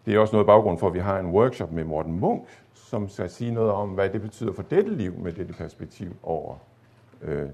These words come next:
de kommende ting. Det er det, som jeg er baggrund for. Jeg reagerer, når jeg hører håbet forkyndt som dette, at vi skal væk fra denne jord, og vi skal til himlen, som jeg hørte det til en påskeprædiken for et par år siden.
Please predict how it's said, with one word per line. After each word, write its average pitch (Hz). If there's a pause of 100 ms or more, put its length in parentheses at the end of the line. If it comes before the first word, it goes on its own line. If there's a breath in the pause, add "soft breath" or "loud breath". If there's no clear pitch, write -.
de 85
kommende 78
ting. - (4000 soft breath)
Det 151
er 196
det, 220
som 185
jeg 156
er 131
baggrund 160
for. 147
Jeg 151
reagerer, 170 (200)
når 143
jeg 151
hører 208
håbet 180
forkyndt 160
som 135
dette, 156
at 131
vi 135
skal 135
væk 175
fra 151
denne 143
jord, 135
og 113
vi 117
skal 113
til 101
himlen, 113
som 107
jeg 101
hørte 113
det 87
til 95
en 90
påskeprædiken 90
for 85
et 80
par 85
år 82
siden. 80